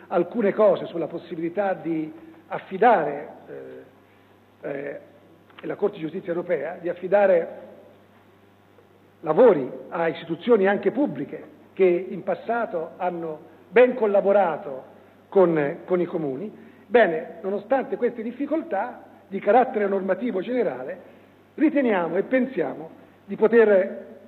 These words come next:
andare avanti, eh, con buon passo e riuscire,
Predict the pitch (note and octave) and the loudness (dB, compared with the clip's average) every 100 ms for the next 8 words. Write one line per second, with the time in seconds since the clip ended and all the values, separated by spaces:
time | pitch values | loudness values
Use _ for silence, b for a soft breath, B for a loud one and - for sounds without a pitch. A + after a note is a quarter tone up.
0 | - _ _ _ _ - A#3+ G3 F3 F#3 | -20 _ _ _ _ 0 2 4 4 4
1 | D3 C#3+ - F#3 F3 F#3 - E3 D3+ C3+ | 0 -4 -8 -6 -6 -10 -16 -10 -10 -10
2 | - B _ - G3 F3+ A3 A3 - D3 | -14 B _ -2 -2 4 4 4 0 -6
3 | B2+ - G3+ G3 G#3 G3+ A3 - - A3 | -8 -14 -14 -10 -2 -2 -2 -10 -6 -4
4 | D3+ B2+ | -4 -6